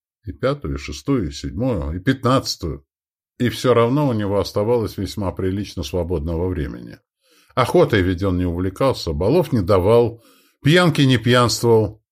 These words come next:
да и вообще слыл до крайности скучным человеком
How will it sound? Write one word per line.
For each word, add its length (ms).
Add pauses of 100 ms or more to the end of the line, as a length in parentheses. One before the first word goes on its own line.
да 220
и 80
вообще 420
слыл 320
до 140
крайности 560
скучным 520
человеком 800